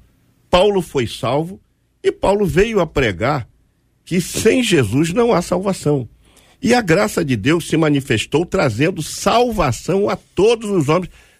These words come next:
não importa qual seja o pecado, o pior deles. Eu, eu, quando vejo a vida de Paulo e a gente entender que ele foi salvo, meu Deus,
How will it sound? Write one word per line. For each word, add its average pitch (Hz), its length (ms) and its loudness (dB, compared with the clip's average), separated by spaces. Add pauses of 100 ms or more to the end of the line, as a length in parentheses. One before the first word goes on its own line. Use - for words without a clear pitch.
não 247 220 0
importa 226 640 0
qual 160 200 -2
seja 127 240 -4
o - 20 -14
pecado, 113 460 -2
o 196 40 -6
pior 240 520 2
deles. 127 340 -2
Eu, 190 220 0
eu, 156 80 -4
quando 233 300 0
vejo 120 280 2
a 98 40 2
vida 107 260 -2
de 87 120 -6
Paulo 120 480 0 (600)
e 127 120 2
a 123 60 4
gente 147 240 -2
entender 135 460 2
que 131 120 -8
ele 131 100 -2
foi 196 320 0
salvo, 135 680 -2 (300)
meu 170 260 0
Deus, 160 460 0